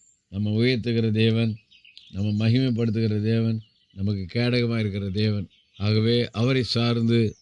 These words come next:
அவருடைய அடிச்சூட்டில ஒவ்வொரு நாளும் நம்ம வெற்றி நடை பயணம் போடுவோம்.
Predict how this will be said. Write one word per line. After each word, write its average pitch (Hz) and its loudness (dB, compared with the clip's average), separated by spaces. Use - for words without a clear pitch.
அவருடைய 117 2
அடிச்சூட்டில 113 2
ஒவ்வொரு 110 2
நாளும் 107 0
நம்ம 98 2
வெற்றி 110 0
நடை 110 2
பயணம் 110 0
போடுவோம். 113 2